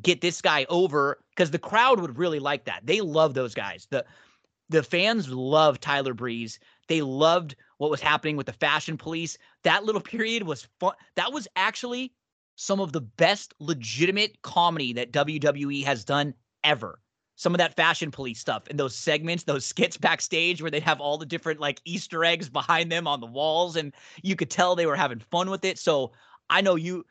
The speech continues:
I'm glad we got to mention Breeze for a minute, 'cause I know you're a big fan of his and, and a lot of the stuff. And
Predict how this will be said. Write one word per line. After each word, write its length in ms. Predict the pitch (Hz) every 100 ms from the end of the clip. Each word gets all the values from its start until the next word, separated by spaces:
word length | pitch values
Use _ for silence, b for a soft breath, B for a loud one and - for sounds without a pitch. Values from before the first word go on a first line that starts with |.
| b -
I'm 80 |
glad 200 | 143 175
we 60 | 170
got 160 | 160 156
to 60 |
mention 320 | 156 156 143
Breeze 300 | 131 147 147
for 120 | - 135
a 40 |
minute, 180 | 139 120
'cause 60 | 123
I 60 |
know 120 | 143
you're 220 | 143 139 147
a 60 |
big 180 | 135 117
fan 240 | 139 127
of 80 | 120
his 240 | 135 135 123
and, 100 | 120
and 140 | 123
a 20 |
lot 160 | 123 123
of 60 |
the 40 | 117
stuff. 280 | 139 127
And 120 | 120